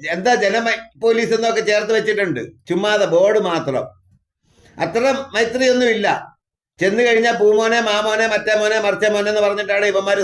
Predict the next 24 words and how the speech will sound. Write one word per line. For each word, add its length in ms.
സംസാരിക്കുകയുള്ളൂ 580
സാധാരണക്കാരന്റെ 640
അടുത്ത്, 160
പാവങ്ങളുടെ 520
അടുത്ത്, 220
ദരിദ്രവാസികളുടെ 840
അടുത്ത്. 280
എന്ന് 240
പറഞ്ഞു 220
കഴിഞ്ഞാൽ 320
സ്വാധീനമില്ലാത്ത 960
സാധാരണക്കാരന്റെ 840
അടുത്ത്. 280
അതേസമയം 560
നാട്ടിലെ 420
ക്രിമിനൽസോ 500
ഗുണ്ടകളോ 800
മഫിയകളോ 880
കാശുള്ളവരോ 840
ഒക്കെ 160
ചെന്ന് 300
കഴിഞ്ഞാൽ 360
അവർക്ക് 360
കസേര 300